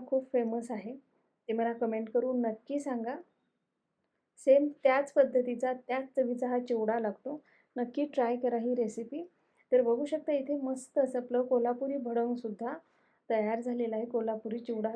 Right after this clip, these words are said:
तयार झालेला आहे. आता यानंतर आपण अगदी झटपट तयार होणारा पातळ पोह्याचा चिवडा कसा बनवायचा, ते पाहणार आहोत. आता त्यासाठी आपल्याला असे पातळ पोहे जे मिळतात,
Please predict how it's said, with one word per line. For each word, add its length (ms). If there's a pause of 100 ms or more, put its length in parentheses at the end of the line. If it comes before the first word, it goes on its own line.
तयार 300
झालेला 380
आहे. 220 (1160)
आता 120
यानंतर 540
आपण 240
अगदी 320
झटपट 420 (120)
तयार 180
होणारा 340
पातळ 420
पोह्याचा 360
चिवडा 320
कसा 260
बनवायचा, 520 (540)
ते 100
पाहणार 360
आहोत. 240 (540)
आता 180
त्यासाठी 560
आपल्याला 360
असे 280
पातळ 420
पोहे 280
जे 100
मिळतात, 320